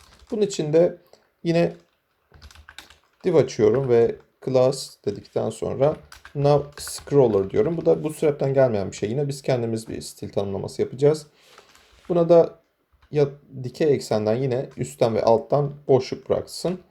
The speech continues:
Alttan da bir dış boşluk bırakabiliriz. Daha sonrasında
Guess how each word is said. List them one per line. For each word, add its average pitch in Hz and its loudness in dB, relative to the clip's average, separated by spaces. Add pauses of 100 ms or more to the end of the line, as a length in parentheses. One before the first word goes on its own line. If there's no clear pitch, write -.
(1800)
Alttan 165 4
da 147 -6
bir 147 -6
dış - -6
boşluk - -6
bırakabiliriz. - -8 (2500)
Daha 208 6
sonrasında 139 0